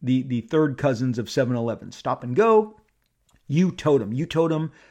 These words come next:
was behind my house by a few blocks, and Foodland was in front of it by a few blocks,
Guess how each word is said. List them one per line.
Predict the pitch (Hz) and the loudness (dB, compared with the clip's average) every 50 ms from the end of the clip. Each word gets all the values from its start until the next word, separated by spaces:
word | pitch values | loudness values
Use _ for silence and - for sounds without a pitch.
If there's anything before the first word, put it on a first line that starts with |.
| _ _ | _ _
was | - 123 135 127 113 | -4 -2 -2 -2 -2
behind | - - 117 - - 151 180 185 185 165 - - _ _ - | -4 -6 -8 -6 -6 -6 -4 -4 -4 -6 -8 -12 _ _ -8
my | 151 143 147 | -4 -2 0
house | 135 147 160 175 - | 0 0 0 0 0
by | - 180 175 | 0 0 0
a | 165 | 0
few | - 190 175 | 0 -4 -4
blocks, | 165 180 180 180 180 - - - _ - | -2 0 0 0 -2 -4 -12 -20 _ -10
and | 143 135 127 | -8 -8 -8
Foodland | - - 170 165 151 165 156 151 147 135 | -6 -6 -6 -6 -4 -6 -6 -4 -4 -4
was | 131 123 | -4 -4
in | 123 | -6
front | - - - 165 165 | -6 -6 -4 -4 -2
of | 156 | -2
it | 151 143 | -2 -2
by | 156 151 | -2 -2
a | 147 | -2
few | 147 - 151 | -2 -4 -4
blocks, | 139 147 139 139 131 - - | -2 -2 0 -2 -2 -6 -8